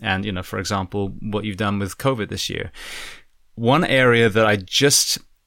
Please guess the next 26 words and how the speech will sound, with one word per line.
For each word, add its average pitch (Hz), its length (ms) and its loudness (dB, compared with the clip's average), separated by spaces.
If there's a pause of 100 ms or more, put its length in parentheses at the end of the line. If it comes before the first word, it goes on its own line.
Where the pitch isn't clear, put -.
(140)
kind 143 200 -2
of 113 80 -2
became 131 320 2
educated 117 500 0
on 104 80 0
myself, 107 500 0
and 113 100 0
it 107 60 -2
was, 113 140 0
again, 117 480 0
just - 320 -6
common 135 460 -2
sense, - 400 0
but 110 180 -6
someone 113 340 -4
with 101 140 -6
the, 101 460 0
the - 40 -6
foresight 107 580 -2
to 110 120 -4
actually 98 320 -6
kind 107 180 -6
of 101 80 -6
connect 110 260 -4
the 104 60 -8
dots. 104 460 0